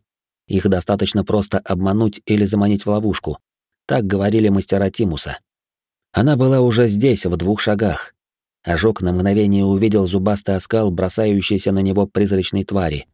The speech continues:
Ощутил обессиливающую волну ужаса, всегда сопровождающую подобных созданий. И словно Тореадор отступил в сторону — снова шагнув в Никс,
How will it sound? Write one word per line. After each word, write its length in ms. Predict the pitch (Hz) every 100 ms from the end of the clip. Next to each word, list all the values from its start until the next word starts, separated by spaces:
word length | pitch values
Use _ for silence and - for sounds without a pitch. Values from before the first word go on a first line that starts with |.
| _ _ _ _
Ощутил 520 | 98 - 110 - 123 -
обессиливающую 1080 | 101 104 - 127 120 107 107 101 - 110
волну 420 | 101 101 104 104 -
ужаса, 520 | 120 95 80 - 73 - _
всегда 340 | - 92 95 92
сопровождающую 920 | - 95 92 87 90 87 85 - 90
подобных 480 | 82 85 85 87 82
созданий. 560 | 87 80 78 67 65 - _ _ _ _ _
И 80 | 80
словно 440 | - 120 123 120
Тореадор 720 | 107 110 107 107 101 101 120 120
отступил 460 | 104 - 104 113
в 80 | 104
сторону — 460 | - 120 90 78 69 _ _ _ _ _ _ _
снова 340 | - 117 120 101
шагнув 440 | 101 95 104 90
в 80 | 92
Никс, 340 | 113 117 -